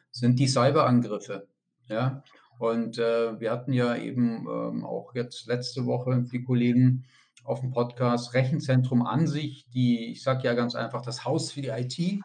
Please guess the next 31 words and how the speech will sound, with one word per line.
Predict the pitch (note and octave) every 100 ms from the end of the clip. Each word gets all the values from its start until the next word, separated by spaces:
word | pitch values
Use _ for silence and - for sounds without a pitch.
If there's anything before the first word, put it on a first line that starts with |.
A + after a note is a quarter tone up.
| -
wenn | C#3 D3
wir | C3
auf | B2 C3+
unsere | B2+ B2+
Seminare | C3 C3 B2+ C3 B2+
gehen, | B2 C3 C3+ C3 - -
das | -
ist | - -
eine, | A2+ D3+ E3 D#3+ D3
aber | C3 C3
it's | C3 -
all | D3+
about | D3+ C3 B2+
data. | B2 B2 B2+ G#2+ F#2+ - _ _ _ _
Wie | A#2+ B2+
schütze | C3 E3 D#3
ich | C#3
meine | D3 D3
Data? | C3+ C#3+ D3 D3 C#3+ C#3+ C3+ -
Äh, | B2
einmal | A#2 C3+ D3 B2+
die |
Privacy-Geschichte, | B2 - C3 D#3 D3+ - C#3 C3+ - C#3+ - D3 C#3
aber | A#2+ A#2+
dann | A#2+ A#2
hier | A#2+ C#3
natürlich | C#3 C3 C3 B2+ B2+
kriminelle | - C3+ C3 B2+ C3 C3
Energien, | B2 A#2 A2+ B2+ C3+ C3+ C3 _ _ _ _
Daten | A#2 A#2+ B2+
manipulieren. | B2+ B2 B2 A#2+ A#2+ A#2 C3+ C#3 C#3 C3